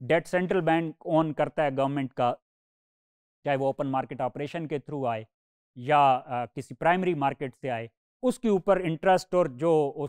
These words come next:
कमर्शियल बैंक को दे, अ, अ, कमर्शियल बैंक से गवर्नमेंट लोन ले, उनके इंटरेस्ट रेट के डिफरेंशियल से भी हो सकता है सिनोराज। तो सिनोराज की कई टाइप्स हो सकती हैं,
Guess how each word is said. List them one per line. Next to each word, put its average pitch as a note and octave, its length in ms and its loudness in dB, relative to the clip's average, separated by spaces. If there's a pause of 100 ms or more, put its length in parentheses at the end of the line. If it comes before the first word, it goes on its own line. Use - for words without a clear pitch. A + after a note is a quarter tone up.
कमर्शियल F3+ 340 0
बैंक E3 240 -4
को E3+ 120 -4
दे, D3+ 300 0 (340)
अ, - 40 -8
अ, C3 640 0 (120)
कमर्शियल G3+ 340 2
बैंक F#3+ 220 0
से F#3+ 100 -2
गवर्नमेंट E3+ 380 0
लोन D#3 220 2
ले, C3 240 -2 (280)
उनके G#3+ 260 0
इंटरेस्ट F#3 360 -2
रेट F3+ 140 -2
के E3+ 100 -4
डिफरेंशियल G3+ 540 0
से G#3 160 0
भी F#3 120 -2
हो E3+ 120 4
सकता - 280 -6
है D#3+ 40 -2
सिनोराज। F#3+ 420 0
तो A#3 100 -6
सिनोराज C4 480 4
की C4 140 -2
कई E4 200 4
टाइप्स G#3+ 360 4
हो F#3+ 80 2
सकती C3 400 -4
हैं, F#3 140 -4